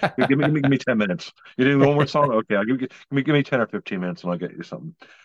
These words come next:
Speaker 2: Um, but whereas Geezer could, like, do, take fifteen minutes and write something phenomenal.
Speaker 1: Right, Spiral Architect,
Speaker 2: <laughs> It's
Speaker 1: yeah.
Speaker 2: Spiral Architect or, or a Symptom of the Universe or something. Um, this is what Lemmy delivered. Uh, yeah, just generic. It's my really only,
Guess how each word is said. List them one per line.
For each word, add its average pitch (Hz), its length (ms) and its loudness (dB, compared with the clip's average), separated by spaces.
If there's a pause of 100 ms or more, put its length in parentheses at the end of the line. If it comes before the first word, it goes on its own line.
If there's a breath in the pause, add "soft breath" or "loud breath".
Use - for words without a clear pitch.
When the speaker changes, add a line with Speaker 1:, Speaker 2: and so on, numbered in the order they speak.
(120 loud breath)
Speaker 2:
Um, 101 380 0
but 127 200 0
whereas 110 380 2
Geezer 123 360 2
could, 104 160 -2
like, 95 260 -2
do, 107 240 -4
take 110 300 -4
fifteen 110 380 -2
minutes 110 260 0
and 95 100 -2
write 104 180 2
something 98 360 -4 (240 loud breath)
phenomenal. 120 640 4
Speaker 1:
Right, 110 60 -6
Spiral 104 640 0
Architect, 101 560 -2
Speaker 2:
<laughs> - 20 0
It's 117 80 -4
Speaker 1:
yeah. 95 60 -4
Speaker 2:
Spiral 127 420 2
Architect 117 800 -6
or, 113 160 -8
or 104 320 0
a 92 40 -8
Symptom 113 300 -6
of 104 60 -4
the 104 80 -4
Universe 101 560 -2
or 92 60 -14
something. 92 420 -4 (500 loud breath)
Um, 87 440 2 (100)
this 120 200 0
is 98 80 -4
what 90 160 -2
Lemmy 90 260 0
delivered. 80 500 -4
Uh, - 220 2 (600)
yeah, 143 240 2
just - 300 -4
generic. 113 600 2 (640 soft breath)
It's - 80 -8
my 196 100 2
really 139 280 2
only, 123 240 -4